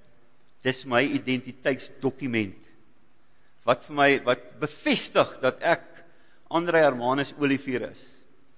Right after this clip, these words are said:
En dat ek gebore is daai en daai datum. Daar is 'n foto wat vir my help om my te eien as wie ek is. Ons identiteit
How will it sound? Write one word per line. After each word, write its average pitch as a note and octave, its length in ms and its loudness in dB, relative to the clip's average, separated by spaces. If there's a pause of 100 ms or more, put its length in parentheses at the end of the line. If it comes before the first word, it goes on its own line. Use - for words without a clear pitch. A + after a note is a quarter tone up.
(320)
En B2 100 -10
dat A#2 140 -4
ek - 80 -14
gebore C#3 420 2
is D#3+ 100 0
daai B2 220 2
en A#2+ 60 -6
daai A#2 220 4
datum. G#2+ 400 -2
Daar G2+ 120 -8
is A2+ 120 -10
'n C3 40 -16
foto F#3+ 420 -2
wat B2 200 -2
vir B2+ 60 -18
my A2+ 200 -6 (420)
help B2 320 2
om B2 160 -6
my A#2+ 180 -2 (500)
te - 100 -2 (100)
eien E3 480 2 (220)
as G#2 160 -16
wie C3+ 160 0
ek B2 160 4
is. G2 220 -8 (4000)
Ons G3 220 -2
identiteit E3 760 0